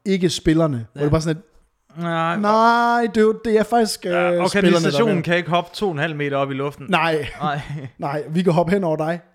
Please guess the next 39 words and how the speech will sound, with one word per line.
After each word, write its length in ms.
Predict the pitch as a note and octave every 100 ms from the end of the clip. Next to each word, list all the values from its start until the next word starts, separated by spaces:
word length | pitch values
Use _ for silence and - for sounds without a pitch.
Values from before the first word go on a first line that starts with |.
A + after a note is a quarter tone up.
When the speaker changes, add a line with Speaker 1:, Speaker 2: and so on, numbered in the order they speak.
| _ -
Speaker 1:
tre 300 | - C4+ A#3
gange, 340 | D#3+ E3+ F#3
hvis 160 | D#3 C#3+
vi 60 |
stiller 260 | C3 D#3+ D#3
dig 100 | D3
oven 120 | D#3+
på 80 | D3+ -
Speaker 2:
<laughs> 40 |
Speaker 1:
hinanden. 400 | C#3 D3+ D#3 D3+ - - - - _ -
Øh, 720 | C#3+ C#3 C#3 C3+ C3+ C#3 -
men 120 | D#3
ja, 100 | E3
men 140 | E3 E3+
der, 120 | G3 E3
men 100 | E3+
Nina, 180 | G3 A#3
hun 160 | F3
sagde 180 | E3+ E3+
nemlig 200 | E3 E3+
noget 160 | D3 C3+
ret 100 | D#3
interessant 440 | D3 C#3+ D3+ F#3
omkring, 360 | B2+ B2+ D3 C3
øh, 100 | A#2+ B2
Jerry 180 | B2
Krause, 360 | B2+ D#3 C#3+ D#3+
fordi 240 | D3 C#3 - _ _ -
hun 100 | D#3+
arbejder 280 | D#3+ D#3 C3+
jo 40 |
med 100 | C3
erhvervspsykologi. 760 | B2+ E3 D3+ C#3 A#2+ A#2+ C3 - _ -
Speaker 2:
Mm. 140 | C#3+ C3+ - _
Speaker 1:
Og, 280 | D3+ D3 C#3
øh, 60 | C3+
hun 120 | D#3+
sagde 220 | - F3
sådan, 260 | F#3+ D#3